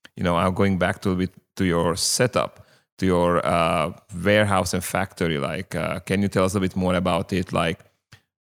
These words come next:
what, how you doing your production, and how did you maybe decide about the tools you use?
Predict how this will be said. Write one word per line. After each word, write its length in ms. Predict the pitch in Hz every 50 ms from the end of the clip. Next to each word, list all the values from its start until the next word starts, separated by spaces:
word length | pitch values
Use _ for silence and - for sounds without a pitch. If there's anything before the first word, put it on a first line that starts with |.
| _ -
what, 340 | - 101 98 104 101 - - - - - - -
how 260 | - 90 101 110 117
you 140 | 120 117 113
doing 320 | 101 92 104 101 101 104
your 180 | 101 104 107 107
production, 800 | 104 - 127 113 120 123 - - - 139 131 135 131 139 135 - _ _ _ _ _ _ _ _ _ -
and 320 | - 90 90 87 85 82 90
how 160 | 87 92 92
did 160 | 92 98 92
you 60 | 92
maybe 240 | 95 95 92 90 87
decide 520 | 87 87 87 - - - 85 82 85 90 92
about 520 | 104 117 123 123 123 123 127 - - - -
the 320 | 117 110 107 110 107 104 - _
tools 340 | - 104 101 104 117 - -
you 280 | 127 123 117 113 113 -
use? 400 | - 117 120 123 135 135 - -